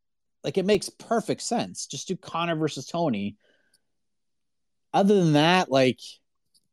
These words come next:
I just don't wanna see him really fight a lot of these guys. Maybe do R D A, like, the R D A rematch, maybe. Like, I don't think he's gonna fight Gillespie. He's not gonna fight Jalen Turner. He's not gonna fight Sarukian. He's not gonna fight Gamrot. He's not gonna fight any of these guys.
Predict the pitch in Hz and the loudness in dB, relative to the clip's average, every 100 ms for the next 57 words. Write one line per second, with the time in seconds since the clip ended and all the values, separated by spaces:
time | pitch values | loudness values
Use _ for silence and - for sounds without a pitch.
0 | _ _ _ _ _ _ _ 156 190 - | _ _ _ _ _ _ _ -8 -6 -4
1 | 196 170 - 214 208 190 165 165 170 170 | -4 -4 -2 2 4 4 4 2 4 4
2 | 156 - 180 180 175 127 127 151 285 143 | 4 2 4 4 2 0 2 4 4 2
3 | 104 - 101 95 135 147 170 147 135 147 | 0 -2 -4 -2 0 4 4 4 4 4
4 | 127 139 127 123 - 117 131 120 123 143 | 4 2 0 -4 0 0 4 4 4 2
5 | 165 180 180 - 190 190 196 196 _ _ | 0 -2 -4 -4 -2 0 0 -4 _ _
6 | _ _ _ _ _ _ _ _ _ _ | _ _ _ _ _ _ _ _ _ _
7 | _ _ _ _ _ _ 123 143 180 185 | _ _ _ _ _ _ -4 0 2 2
8 | 175 180 151 160 151 131 120 120 - 123 | 2 0 2 0 2 2 2 2 0 0
9 | 127 123 117 143 151 151 - 139 135 135 | 0 -2 -4 -4 -2 -2 2 4 4 2
10 | - _ _ _ _ - - 139 147 139 | 0 _ _ _ _ -12 -2 2 2 0
11 | - 131 131 131 131 127 135 143 156 - | -4 -2 0 0 0 0 -2 -2 0 2
12 | 156 - 147 127 135 127 127 127 123 123 | 0 0 -4 0 0 0 2 4 4 2
13 | 123 123 135 139 151 143 151 127 127 127 | 0 -2 -6 -4 -2 2 0 0 0 2
14 | 127 123 120 123 127 120 233 247 240 240 | 2 2 4 4 2 -2 -6 -4 -2 0
15 | 240 214 120 104 87 78 - | 0 -2 -4 -4 -4 -6 -12